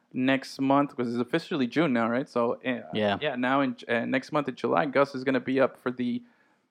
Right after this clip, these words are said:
Speaker 1: Paris, uh, P S G game versus Real Madrid in Columbus.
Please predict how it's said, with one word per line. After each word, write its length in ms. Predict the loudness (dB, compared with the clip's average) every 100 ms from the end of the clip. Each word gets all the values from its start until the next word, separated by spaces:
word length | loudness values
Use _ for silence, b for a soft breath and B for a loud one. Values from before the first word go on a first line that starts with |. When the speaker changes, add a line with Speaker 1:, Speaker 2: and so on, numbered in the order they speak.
| 0
Speaker 1:
Paris, 520 | 2 4 2 -2 -8 0
uh, 300 | 2 2 0
P 200 | 2 4
S 140 | 2
G 200 | 0 -2
game 300 | 0 0 -2 0
versus 380 | 0 0 -4 -2
Real 320 | 0 4 4
Madrid 400 | 2 0 2 2
in 100 | 0
Columbus. 680 | -4 0 2 2 -2 -6